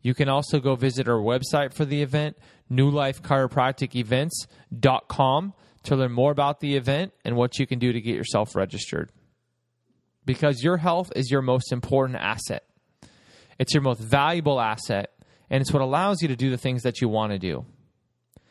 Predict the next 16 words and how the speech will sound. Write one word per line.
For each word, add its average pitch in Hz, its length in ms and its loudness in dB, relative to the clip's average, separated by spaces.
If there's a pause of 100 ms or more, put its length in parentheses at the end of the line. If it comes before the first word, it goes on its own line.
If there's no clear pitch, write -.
(480)
The 131 80 2
number 175 220 2
one 185 180 0
cause 156 360 0
of 110 100 -6
medical 135 360 0
debt 117 220 0
right 151 180 0
now 160 380 -4 (1080)
is 127 160 2
medical 120 400 0
debt. - 280 -6 (1700)
Visits 143 360 2
to 147 80 0
the 131 100 0
doctor, 117 580 0